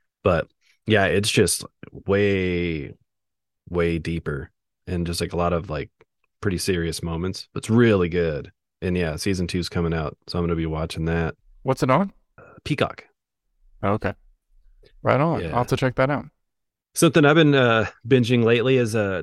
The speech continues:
Speaker 1: this YouTube channel that our, our art guy, Spencer, told me about called Nexpo. I remember I sent, I sent you, uh, I think I sent you one of the clips and you're like, "I am not watching an hour and eighty-two minutes."
Speaker 2: Dude, that
Speaker 1: of
Speaker 2: was like two and a half hours.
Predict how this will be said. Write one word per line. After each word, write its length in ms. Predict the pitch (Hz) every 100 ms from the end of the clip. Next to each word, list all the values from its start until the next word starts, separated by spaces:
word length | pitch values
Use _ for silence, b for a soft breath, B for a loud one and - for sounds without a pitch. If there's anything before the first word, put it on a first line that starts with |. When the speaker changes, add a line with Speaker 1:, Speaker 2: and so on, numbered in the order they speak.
| -
Speaker 1:
this 260 | 113 95 -
YouTube 400 | 117 127 135 107
channel 320 | 117 110 104
that 300 | 98 92 -
our, 400 | 104 95 90 90 -
our 180 | 92 -
art 280 | 123 127 107
guy, 280 | 104 92
Spencer, 640 | 92 - 113 113 107 87 - _
told 180 | - 101
me 80 | 95
about 340 | 90 87 87
called 220 | - 85
Nexpo. 720 | 87 90 107 - 131 131 139 - _ _
I 40 | 107
remember 240 | 107 107
I 80 | 101
sent, 280 | - 98 -
I 60 | 95
sent 260 | - 98
you, 300 | 90 87 85
uh, 240 | 82 80 - _ _ _ -
I 40 |
think 200 | - 135
I 40 |
sent 220 | 113 107 82
you 200 | 92 82
one 140 | 87
of 60 | 85
the 60 |
clips 240 | 85 98 98
and 80 |
you're 100 | 95
like, 140 | 90 87
"I 140 | 123
am 120 | 117 101
not 220 | 98 92
watching 540 | 85 90 87 85 80 - _ _ _ _ -
an 80 | 90
hour 380 | 82 85 80
and 220 | 80 80 - B B B B -
eighty-two 420 | 98 90 87 92
minutes." 580 | 85 85 82 - - - _ _ -
Speaker 2:
Dude, 240 | 160 120
that 120 | 101 87
Speaker 1:
of 80 |
Speaker 2:
was 200 | 160 156
like 200 | 147 127
two 220 | - 180 170
and 80 | 147
a 40 |
half 380 | 117 143 156 -
hours. 500 | 90 95 - -